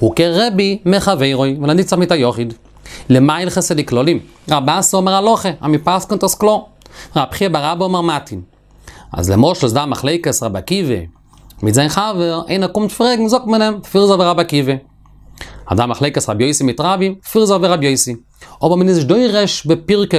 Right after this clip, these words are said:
כלל הזה די הלכה. רבי יוסי בר חנינא אמר, נירין. אז אפילו מען זאגט נישט כלל הזה די הלכה,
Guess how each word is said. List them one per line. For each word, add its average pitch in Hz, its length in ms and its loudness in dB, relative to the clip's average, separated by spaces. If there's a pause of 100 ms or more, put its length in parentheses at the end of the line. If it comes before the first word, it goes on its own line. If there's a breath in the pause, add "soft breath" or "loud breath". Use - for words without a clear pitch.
כלל 160 280 2
הזה 139 160 2
די 139 100 0
הלכה. 117 300 -2 (680 loud breath)
רבי 101 200 4
יוסי 151 180 2
בר 151 140 -2
חנינא 127 400 0
אמר, 180 280 0
נירין. 147 640 2 (600 loud breath)
אז 127 120 2
אפילו 208 260 0
מען 202 80 2
זאגט 208 200 0
נישט 196 180 -2
כלל 196 160 2
הזה 190 160 2
די 185 80 2
הלכה, 180 320 0